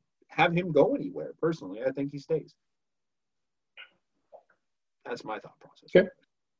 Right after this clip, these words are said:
Speaker 2: Awesome. All right. Now, for you, the sports fan,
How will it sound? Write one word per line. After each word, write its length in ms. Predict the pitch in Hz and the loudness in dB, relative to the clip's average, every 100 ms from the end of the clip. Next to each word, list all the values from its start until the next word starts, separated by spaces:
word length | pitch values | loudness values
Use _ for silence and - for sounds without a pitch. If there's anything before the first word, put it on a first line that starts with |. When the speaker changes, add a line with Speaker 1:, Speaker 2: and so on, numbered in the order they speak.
| _ | _
Speaker 2:
Awesome. 340 | 92 131 - - _ _ _ _ _ _ _ _ _ _ _ _ _ - | 6 6 4 -8 _ _ _ _ _ _ _ _ _ _ _ _ _ 10
All 100 | 127 | 12
right. 160 | 165 - - _ _ _ _ _ _ | 12 10 -2 _ _ _ _ _ _
Now, 320 | 123 139 - - _ _ - | 8 8 8 -4 _ _ 8
for 80 | 127 | 12
you, 180 | 151 | 12
the 100 | 113 | 12
sports 380 | 107 - 135 139 | 10 10 12 10
fan, 260 | - 92 | 8 0